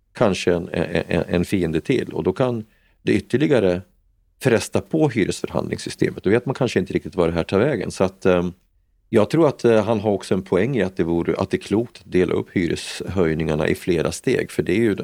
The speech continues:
helt korrekt som man säger, med tanke på de enorma kostnadsstegringar som har skett, så måste naturligtvis hyresgästerna som kollektiv över tid få vara beredd på att det leder till hyreshöjningar. Det går liksom inte att prata bort, för annars går det inte att bedriva fastighetsverksamhet i, i Sverige, och det kommer framförallt inte vara möjligt att finansiera en ny produktion.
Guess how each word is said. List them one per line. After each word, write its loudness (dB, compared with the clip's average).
helt -2
korrekt 0
som -8
man -2
säger, -4
med -2
tanke -2
på 0
de 0
enorma 0
kostnadsstegringar -4
som -2
har 2
skett, 0
så 0
måste 0
naturligtvis 0
hyresgästerna -2
som -4
kollektiv -2
över 2
tid -4
få 0
vara 2
beredd -2
på 0
att -4
det 2
leder 0
till -4
hyreshöjningar. -2
Det 0
går 2
liksom -2
inte -2
att -4
prata -2
bort, -4
för 0
annars -2
går 2
det 2
inte 0
att -2
bedriva 0
fastighetsverksamhet -4
i, 0
i 2
Sverige, 0
och 2
det 0
kommer -2
framförallt -2
inte -2
vara 0
möjligt -2
att -4
finansiera 0
en -2
ny -2
produktion. -10